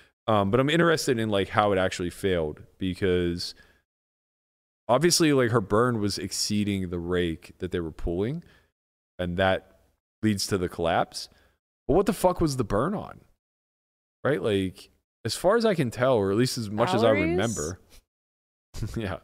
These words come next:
Speaker 1: Laundering money? I don't know.
Speaker 2: Yeah.
Speaker 1: Uh, but, like, as much as I remember, it was literally just, like, putting events up, uh, a handful of times. I think most of them were in Vegas, too. So it's, like, just securing a venue, having
Speaker 2: Yeah.
Speaker 1: a staff, and getting it off the ground.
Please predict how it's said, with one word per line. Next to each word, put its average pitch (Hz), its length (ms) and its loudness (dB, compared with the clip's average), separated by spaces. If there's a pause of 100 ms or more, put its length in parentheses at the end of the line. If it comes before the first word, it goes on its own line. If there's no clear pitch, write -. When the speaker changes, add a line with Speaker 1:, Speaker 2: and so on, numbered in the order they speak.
(520)
Speaker 1:
Laundering 98 400 -2
money? 113 260 -4
I 101 120 -4
don't 104 140 -4
know. 90 240 -4
Speaker 2:
Yeah. 320 120 -12 (360)
Speaker 1:
Uh, 113 180 4
but, 143 120 4
like, 165 140 4
as 151 120 2
much 180 200 2
as 175 80 4
I 170 80 6
remember, 131 460 2
it 101 60 2
was 101 200 -2
literally 120 360 2
just, 98 260 -2
like, 90 300 -4
putting 127 240 0
events 95 360 -2
up, 90 200 -2 (800)
uh, 87 440 0
a 95 100 -6
handful 101 340 -4
of 87 80 -6
times. 101 200 -4
I 104 40 -6
think 208 180 -2
most 98 280 -2
of 107 40 -4
them 92 120 -4
were 85 100 -6
in 80 60 -8
Vegas, 85 400 -8
too. 90 200 -4 (760)
So 101 40 -6
it's, 95 100 -6
like, 101 180 0
just 104 160 -2
securing 113 380 0
a 104 40 -2
venue, 92 420 -4 (320)
having 196 80 -8 (180)
Speaker 2:
Yeah. 175 40 -2
Speaker 1:
a 180 60 -4
staff, 90 540 -6
and 82 360 -8 (360)
getting 92 160 0
it 87 80 -4
off 85 140 -6
the - 80 -10
ground. 85 380 -10